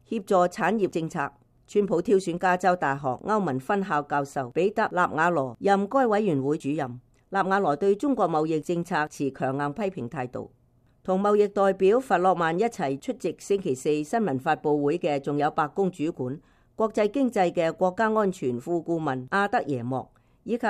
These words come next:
四位國會眾議員。愛德華州民主黨籍聯邦眾議員戴夫羅伯塞克、印第安納州共和黨籍聯邦眾議員拉里布克森、華盛頓州民主黨籍聯邦眾議員蘇珊德爾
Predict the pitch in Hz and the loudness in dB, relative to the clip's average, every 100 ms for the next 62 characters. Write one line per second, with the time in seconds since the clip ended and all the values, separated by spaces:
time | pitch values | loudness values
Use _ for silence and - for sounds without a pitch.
0 | 190 - 214 196 175 226 214 127 151 190 | 0 4 4 6 4 4 0 0 0 0
1 | 190 156 143 143 120 107 _ _ _ _ | 0 -2 -6 -6 -8 -10 _ _ _ _
2 | _ 196 220 262 196 135 135 233 208 151 | _ -2 0 2 2 0 2 2 2 0
3 | 139 214 214 180 214 185 156 143 139 147 | 0 -2 2 2 2 -2 -2 -2 -2 -2
4 | 220 233 220 175 160 165 156 131 127 - | 0 0 0 -2 -2 -2 -2 -4 -4 -2
5 | 175 180 180 202 185 - 131 131 156 147 | -2 -2 0 2 2 -2 -6 -2 -2 -4
6 | - 160 147 156 180 - _ _ _ - | -8 -6 -6 -6 -10 -10 _ _ _ 0
7 | 233 226 196 254 269 185 - 220 214 202 | 2 2 2 4 4 2 2 2 4 2
8 | 180 156 147 156 214 196 160 143 143 151 | 2 2 2 0 0 0 -2 0 -2 2
9 | 226 247 220 175 165 165 151 127 117 - | 2 2 2 0 0 -2 -2 -4 -6 -4
10 | 202 214 196 143 143 139 147 165 175 - | -2 0 0 0 -2 -2 -4 -4 -8 -6
11 | 147 131 - _ _ _ - 175 185 214 | -6 -6 -16 _ _ _ -4 -2 0 -2
12 | 214 175 180 247 233 165 151 220 214 190 | 0 -2 2 4 4 0 -2 -2 0 0
13 | 220 170 143 143 151 240 233 185 165 175 | 0 -2 0 -2 2 0 2 -2 -2 -2
14 | 151 123 127 233 233 226 220 208 208 214 | -2 -4 -4 -2 -2 0 -2 -2 -2 -4
15 | - 143 | -2 -6